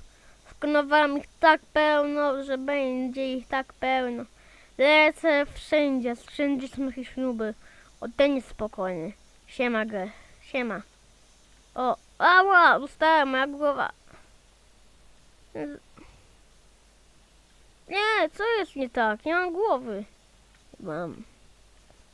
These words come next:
Siema, koście. Widzę, że, o, jak to ładnie wygląda. Wow. Ten do mnie przyleciał. No jest spokojny, podziwiam ciebie.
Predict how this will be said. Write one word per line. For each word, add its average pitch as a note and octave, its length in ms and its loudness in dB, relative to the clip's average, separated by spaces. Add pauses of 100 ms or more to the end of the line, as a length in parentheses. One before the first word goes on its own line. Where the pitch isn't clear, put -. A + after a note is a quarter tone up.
(220)
Siema, A#3 400 -4 (100)
koście. - 680 -20 (1080)
Widzę, A3+ 140 -6
że, A3 140 -4 (220)
o, A3+ 560 0 (200)
jak A3+ 200 -8
to A#3+ 100 -6
ładnie A3 280 -2
wygląda. A3+ 680 -4 (1300)
Wow. G3 400 -6 (1700)
Ten C4+ 180 -4
do C4+ 60 0
mnie A#3 100 -2
przyleciał. A3+ 720 -6
No - 640 -4
jest A4 120 -2
spokojny, G#3 600 -10
podziwiam A3+ 680 -6
ciebie. G3 420 -12